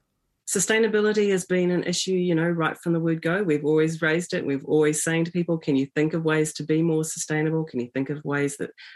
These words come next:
this role would continue post the fund?"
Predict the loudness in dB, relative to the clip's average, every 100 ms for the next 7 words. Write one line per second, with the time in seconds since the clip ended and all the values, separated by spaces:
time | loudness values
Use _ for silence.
0 | -2 -2 0 0 2 2 0 -2 -2 -2
1 | 0 0 0 -2 -2 -2 -4 -6 -2 -2
2 | -2